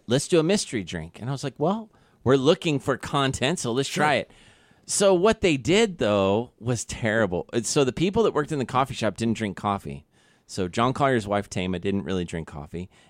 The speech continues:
Speaker 1: And then Anna, who wo-, worked down there for a couple of years, did not drink coffee. So they thought it'd be really clever, take the three air pots of different coffee.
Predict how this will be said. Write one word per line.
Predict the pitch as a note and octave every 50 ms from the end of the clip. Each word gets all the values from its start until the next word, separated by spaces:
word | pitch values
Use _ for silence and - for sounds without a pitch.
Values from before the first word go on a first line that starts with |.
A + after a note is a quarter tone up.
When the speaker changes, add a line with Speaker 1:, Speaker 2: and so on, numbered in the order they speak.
| _ -
Speaker 1:
And | F#2 F#2+
then | F#2 F2+ F2 - -
Anna, | G#2 A2 A2+ A2 G#2+ F#2+ E2 E2 F2 - -
who | G2 F#2
wo-, | F2 E2+ F2+ F#2 F2+ -
worked | - G2 F2+ -
down | - F2+ F2+
there | F2+ E2+ E2+
for | - - F#2+
a | E2+
couple | - F#2+ E2+ F2
of |
years, | E2+ F2 E2 -
did | - F#2+ F#2+
not | F#2+ F2 E2+
drink | - F2+ E2+ E2
coffee. | - G2 F#2 F2 - D#2+ D2+ - _ _ _ _ _ _ _
So | - - -
they | G2+ C#3 F#3 A#3+
thought | - A#3 D#3+ C3+
it'd | B2 G#2+
be | G2+ A2+ G#2+
really | A2 B2 C3+ C3+ -
clever, | - G#2+ C3 B2+ B2+ F#2+ E2+ D#2+ E2+ G#2 - _ _ _ _ _ _ _ -
take | - F3 F3 D3 -
the | - B2+ A2
three | - - - A#2+ C3+ D3 E3 F#3 G#3 G3+ - - -
air | B2 C3+ C#3+ D3+ D3
pots | - - - A#2 G2 F2+ E2+ E2+ - - - - -
of | G2+ F2+
different | - A#2 B2 - - A#2 G#2+
coffee. | - A2 G2+ F#2 F2+ - - D2 C#2+ D2+ E2